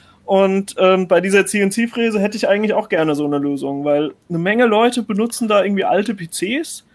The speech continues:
äh, teilweise sogar über so wilde Dinge wie Parallelport oder so. Und dann braucht man einen wirklich alten P C, der noch einen Parallelport hat. Und, äh, das gefällt mir alles überhaupt nicht. Also ich, ähm, will meine Schrittmotoren eigentlich auf jeden Fall mit einem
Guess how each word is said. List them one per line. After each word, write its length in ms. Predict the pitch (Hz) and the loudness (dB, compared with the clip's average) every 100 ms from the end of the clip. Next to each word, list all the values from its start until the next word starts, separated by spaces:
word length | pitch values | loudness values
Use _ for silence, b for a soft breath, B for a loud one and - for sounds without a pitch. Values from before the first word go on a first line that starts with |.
| b b - | b b -6
äh, 260 | 180 180 | -2 -2
teilweise 480 | 180 175 185 202 190 | -4 -2 2 4 4
sogar 440 | 180 175 175 180 | 2 2 4 4
über 180 | - 175 | 2 2
so 160 | 170 165 | 2 2
wilde 260 | 196 214 | 0 0
Dinge 600 | 175 196 214 214 190 185 165 | -2 0 4 4 4 2 -2
wie 280 | 170 175 175 | -8 -8 -8
Parallelport 1040 | 180 160 147 156 262 254 247 240 262 262 | -4 0 2 2 -2 -2 -2 0 0 -4
oder 240 | - 240 226 | -6 -4 -4
so. 240 | 226 262 | -4 -2
Und 80 | 262 | -2
dann 100 | 185 | -4
braucht 220 | - 196 | -8 -10
man 120 | 190 180 | -6 -6
einen 80 | |
wirklich 340 | 180 - 233 - | -6 -6 -6 -2
alten 300 | 185 - 240 | -2 -2 -2
P 160 | 226 | -4
C, 240 | 208 220 240 | -4 -4 -2
der 160 | 202 | -2
noch 100 | 208 | -2
einen 80 | 190 | -4
Parallelport 800 | - 185 165 180 214 185 160 - | -10 -6 -2 -2 -4 -4 -6 -4
hat. 320 | 160 294 - - B B B B B | -4 -4 -6 -20 B B B B B
Und, 320 | 196 208 196 185 | -2 -2 -2 0
äh, 160 | 185 | 2
das 200 | 180 180 | 2 -4
gefällt 320 | 196 - 175 | -4 -2 -2
mir 100 | 160 | -4
alles 200 | 135 160 | -4 -4
überhaupt 420 | 156 151 139 - 131 | -4 -8 -10 -14 -14
nicht. 220 | 131 - | -14 -10
Also 200 | 151 151 | -8 -6
ich, 340 | 165 - - - | -8 -12 -16 -8
ähm, 400 | 156 156 151 151 | -6 -6 -8 -10
will 340 | 160 160 160 | -14 -12 -10
meine 220 | 160 160 | -6 -6
Schrittmotoren 640 | 165 190 190 175 196 180 175 | -6 -10 -8 -8 -2 -2 -2
eigentlich 340 | 160 165 165 | -2 -4 -6
auf 100 | 160 | -8
jeden 180 | 175 175 | -8 -10
Fall 240 | - 170 165 | -4 -2 -2
mit 140 | 160 | -6
einem 240 | 160 160 | -8 -8